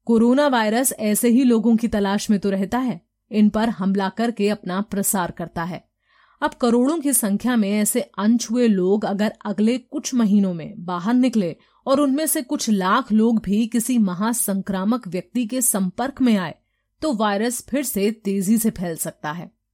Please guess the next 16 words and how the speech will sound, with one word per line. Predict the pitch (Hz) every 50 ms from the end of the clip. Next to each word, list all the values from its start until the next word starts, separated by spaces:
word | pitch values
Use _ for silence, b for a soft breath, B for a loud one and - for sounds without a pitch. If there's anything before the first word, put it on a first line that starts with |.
| _ _ _ _ _ _ _ _ - 208
महासंक्रामक | 214 240 247 302 339 330 - - 294 277 247 269 262 254 262 285 285 -
लोग | 240 233 247 254 226
वे | 208 170 208 220
होते | 262 240 220 196 - - 208 208
हैं | 202 202 214 247 254
जिनका | 226 240 214 214 - 226 214
रोजाना | 196 185 190 196 175 202 196 196 208 220 240 240 - -
कई | 214 202 233 233
लोगों | 214 190 190 180 180 170 220 233
से | 220 - 202
संपर्क | - - 185 175 - 170 170 170 -
होता | - 170 165 - 151
है। | 156 170 - _ _ _ _ _ - -
मिसाल | 180 180 - - 196 196 214 220
के | 226 220 202
लिए, | 202 233 233 208 202 220